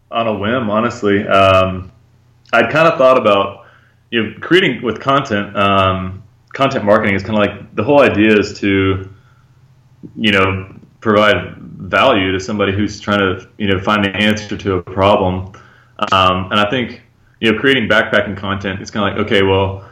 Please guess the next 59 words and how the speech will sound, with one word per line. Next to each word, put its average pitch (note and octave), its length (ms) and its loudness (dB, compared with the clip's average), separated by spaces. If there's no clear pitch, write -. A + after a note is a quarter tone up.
a A2+ 40 2
lot B2 140 6
of B2 80 0
people A#2 160 2
are G#2+ 60 -2
going G#2+ 200 0
out G#2 160 2
in F#2+ 80 -4
the G2 60 0
woods G2 320 2
and G#2+ 80 -6
they G2+ 100 2
wanna G2 240 -2
figure G2 320 2
out F#2+ 240 4
how G2+ 360 2
to G2 340 -2
do F#2 580 0
X. F2+ 520 -2
Um, F2 640 0
you G#2 120 -2
know, F#2+ 80 0
maybe G2+ 280 2
that's G2 240 0
like, G2 140 -2
how G2+ 180 -2
do G2 60 -2
you, F#2+ 380 -4
you G#2+ 100 -4
know, F2+ 140 2
what's G#2 180 -2
a, G#2 180 -4
how A#2+ 180 0
do A#2 80 4
I A2 60 4
make A2 200 2
a, G2 300 -2
a G#2 160 -6
first - 240 0
aid F#2+ 240 2
kit F#2 180 -6
for F#2 100 -10
backpacking? F#2 440 -2
You F#2+ 80 -4
know, F#2+ 80 0
so F#2+ 120 -6
it's F#2+ 80 -8
like, G#2 100 -4
then A#2+ 100 4
there's A#2 180 4
a G2 40 -2
ton C3 200 0
of A2 100 -4
content G#2 360 0
out F#2+ 160 2
there F#2 160 2
on F#2 100 0
how G2 320 2
to F#2 440 -2